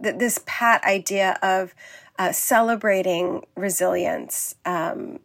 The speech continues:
and survivorhood is, um,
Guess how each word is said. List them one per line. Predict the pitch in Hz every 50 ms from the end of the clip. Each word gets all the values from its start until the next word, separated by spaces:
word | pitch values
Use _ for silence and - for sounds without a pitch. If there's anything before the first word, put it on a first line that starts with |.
| _ _ -
and | 196 202 185 196 185
survivorhood | - - 202 190 180 165 - 151 - 185 175 180 185 180 180 190 - - - - - _ - - - - - - - _ _ _ _ _ _ _
is, | - 240 262 302 - - - - _ _ _ -
um, | 233 226 214 196 196 202 190 190